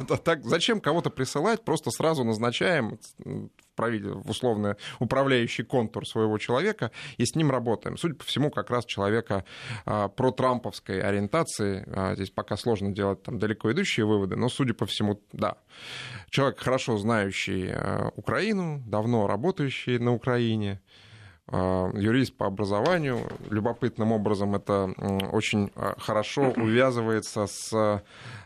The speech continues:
а, интересами, м, администрации Дональда Фредовича,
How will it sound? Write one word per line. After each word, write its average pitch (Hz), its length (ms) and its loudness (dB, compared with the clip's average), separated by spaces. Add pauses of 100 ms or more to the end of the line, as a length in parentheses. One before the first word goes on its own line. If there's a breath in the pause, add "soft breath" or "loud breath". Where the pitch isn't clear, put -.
а, 95 600 0
интересами, 120 840 0 (160)
м, 98 380 -4
администрации 98 1120 -2 (240)
Дональда 104 420 0
Фредовича, 113 640 0